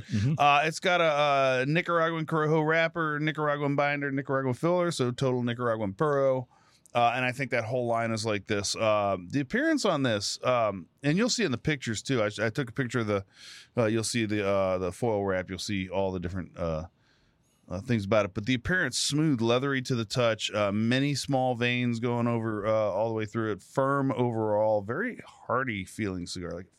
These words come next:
Speaker 2: feels hefty a
Speaker 1: Mm-hmm.
Speaker 2: little bit, you know? I think it says hearty on my list, but I think I, I put in hefty and they autocorrect
Speaker 1: Oh,
Speaker 2: me.
Speaker 1: yeah. <laughs> Autocorrect can be, uh,
Speaker 2: Uh,
Speaker 1: sometimes much more
Speaker 2: <laughs>
Speaker 1: comical than that,
Speaker 2: Yes.
Speaker 1: believe me.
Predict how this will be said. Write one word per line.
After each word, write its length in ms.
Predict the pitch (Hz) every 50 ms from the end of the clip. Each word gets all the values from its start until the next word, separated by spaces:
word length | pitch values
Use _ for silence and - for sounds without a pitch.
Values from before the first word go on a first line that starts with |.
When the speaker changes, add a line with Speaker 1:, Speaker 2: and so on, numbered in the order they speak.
| _
Speaker 2:
feels 400 | - - 101 113 101 85 82 - - -
hefty 340 | 95 95 - - - 82 85 110
a 20 |
Speaker 1:
Mm-hmm. 140 | 113 110 104
Speaker 2:
little 180 | 95 127 160
bit, 140 | 190 80 80
you 100 | 82 90
know? 220 | 90 95 98 107 107 - - - - - - - - - -
I 80 | 113
think 260 | 113 101 185 202 180
it 120 | 135 135 -
says 240 | - 190 196 156 117
hearty 400 | - - 151 160 156 147 135 123
on 100 | 113 110
my 140 | 107 101
list, 260 | 101 117 117 110 - -
but 80 | 107 104
I 20 |
think 160 | 98 175 175 190
I, 160 | 151 131 117 - -
I 60 | 110
put 180 | 107 - 143 135
in 120 | 113 95
hefty 340 | 95 90 117 107 - - 95
and 100 | 92 85
they 180 | 87 85 85 80 - _ _ _ -
autocorrect 440 | - - 95 92 85 - - 90 87 190
Speaker 1:
Oh, 80 | 175
Speaker 2:
me. 80 | 214 220 170
Speaker 1:
yeah. 20 | - - - 143
<laughs> 20 | - - - 202 - -
Autocorrect 420 | 151 139 135 - - 135 123 117
can 140 | - 123 117
be, 240 | 117 110 104 113 - -
uh, 100 | 110 104 -
Speaker 2:
Uh, 120 | 123 123 117 117
Speaker 1:
sometimes 480 | 131 190 160 131 156 147 131 139 107 123
much 320 | 139 139 143 147 143 -
more 300 | - 139 135 127 139 135 - - 139
Speaker 2:
<laughs> 160 | 135 - _ -
Speaker 1:
comical 460 | 139 135 139 143 135 - - 123 120
than 160 | 107 131 127 117
that, 220 | 123 127 117 117
Speaker 2:
Yes. 60 | 120
Speaker 1:
believe 280 | 113 113 120 127 117 113
me. 80 | 101